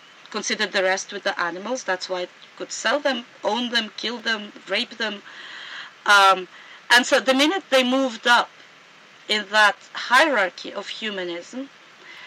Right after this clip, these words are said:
then it became easier for them to demand the same rights as the humans at the expense of the non-humans. Same thing with the Irish. When they came to North America, they were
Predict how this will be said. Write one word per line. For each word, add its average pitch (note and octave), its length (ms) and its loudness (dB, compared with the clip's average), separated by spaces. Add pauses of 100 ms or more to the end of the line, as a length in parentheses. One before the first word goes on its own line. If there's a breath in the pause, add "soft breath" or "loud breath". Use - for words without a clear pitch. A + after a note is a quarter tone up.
then C#4 360 4 (220)
it A3+ 200 -4
became B3+ 420 2 (100)
easier C4 520 0
for A3+ 240 -6
them G#3 280 -2
to A#3 100 -12
demand D4+ 420 2
the G#3+ 100 -8 (160)
same G3 180 -2
rights F#3 340 -2
as F#3 160 -10
the F#3 100 -14
humans C#4 920 -4 (720 loud breath)
at B3 200 4
the D4 140 2
expense A3 540 -2
of A#3+ 140 -10
the C#4 80 0
non-humans. C4+ 760 -6 (680 loud breath)
Same C4 520 2
thing C4 320 2 (140)
with C4 160 0
the C#4+ 180 0
Irish. C#4+ 720 -2 (480 loud breath)
When G#3+ 260 0 (160)
they B3+ 320 4
came C4 360 0
to A3 200 -12 (100)
North G3 320 -4
America, F#3+ 640 -6 (720)
they A3+ 280 4
were B3+ 320 2